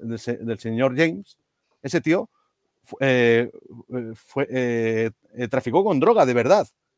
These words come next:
Estuvo, eh, estuvo, estuvo ahí encarcelado en Francia, si mal no recuerdo. Ah, no me jodas. Que, eh, eh, dime con quién andas y te diré quién eres. O sea, acusan a los demás que tienen aquí un Menda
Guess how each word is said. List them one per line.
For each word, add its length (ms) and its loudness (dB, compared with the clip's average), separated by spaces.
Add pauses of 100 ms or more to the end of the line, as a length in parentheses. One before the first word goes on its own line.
(720)
Estuvo, 500 2
eh, 180 -2
estuvo, 720 4 (220)
estuvo 360 0
ahí 300 2
encarcelado 460 -4
en 40 -6
Francia, 240 -6
si 80 -12
mal 120 -2
no 100 0
recuerdo. 480 -4 (300)
Ah, 120 -4
no 100 -2
me 100 0
jodas. 500 -4 (640)
Que, 80 -4
eh, 60 -10
eh, 400 -2
dime 220 0
con 160 -2
quién 140 0
andas 240 -2
y 60 -10
te 100 2
diré 180 4
quién 140 -4
eres. 460 0 (1500)
O 40 -16
sea, 180 2
acusan 360 -2
a 40 2
los 100 0
demás 300 -2
que 220 -6
tienen 160 -4
aquí 200 -4
un 140 -2
Menda 420 -2